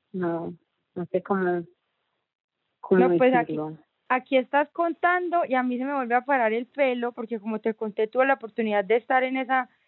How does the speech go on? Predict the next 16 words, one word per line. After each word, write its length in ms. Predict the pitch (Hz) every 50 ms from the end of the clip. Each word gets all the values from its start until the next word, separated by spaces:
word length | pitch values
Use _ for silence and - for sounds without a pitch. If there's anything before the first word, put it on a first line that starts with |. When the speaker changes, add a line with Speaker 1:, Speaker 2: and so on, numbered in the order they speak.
| _ _ -
Speaker 2:
en 180 | - 226 226
esa, 260 | 220 208 190 240 240 -
en 140 | - 240 233
esa 140 | 220 208 233
competencia 480 | - 277 262 240 226 214 220 196 226 247
de 100 | 254 -
catering, 440 | 262 254 240 - 262 254 254 247 -
ese 260 | 233 220 202 240 233
día 260 | 247 254 254 254 247
fue 180 | 220 262 262 254
la 280 | 254 254 254 262 262
última 420 | 269 269 247 - - 269 247 233 214
competencia 680 | - - 214 196 - 208 - - 208 196 185 196 240
de 80 | 247 254
Usain 280 | 214 220 208 196 202 196
Bolt, 400 | 226 233 220 214 220 247 226